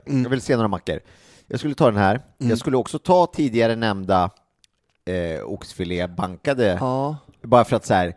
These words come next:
Speaker 1: Ja, just
Speaker 2: gör
Speaker 1: det.
Speaker 2: den här så gott som det bara går.
Speaker 1: Mm.
Speaker 2: Då kommer ju den vara, då kommer den vara svingod. Alltså
Speaker 1: Jo.
Speaker 2: om man skulle få den mackan nere på Sturehof, då är den ju hur god som helst.
Speaker 1: Jo, såklart.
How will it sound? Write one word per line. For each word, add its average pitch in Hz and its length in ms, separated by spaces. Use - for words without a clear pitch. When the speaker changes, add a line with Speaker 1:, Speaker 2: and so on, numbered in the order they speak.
Speaker 1:
Ja, 117 100
just 127 100
Speaker 2:
gör 160 180
Speaker 1:
det. 147 60
Speaker 2:
den 120 100
här 98 340
så - 120
gott 107 280
som 98 160
det 95 100
bara 92 180
går. 98 240
Speaker 1:
Mm. 139 220
Speaker 2:
Då 113 140
kommer 110 180
ju 101 60
den 90 160
vara, 82 320
då 95 120
kommer 90 200
den 73 100
vara 76 100
svingod. - 460
Alltså 143 180
Speaker 1:
Jo. - 40
Speaker 2:
om 113 60
man 113 140
skulle 113 220
få 117 140
den 127 160
mackan 107 280
nere 98 140
på 90 140
Sturehof, 101 400
då 104 80
är 104 60
den 95 100
ju 90 100
hur 82 280
god 82 180
som - 100
helst. 98 120
Speaker 1:
Jo, 135 120
såklart. 107 340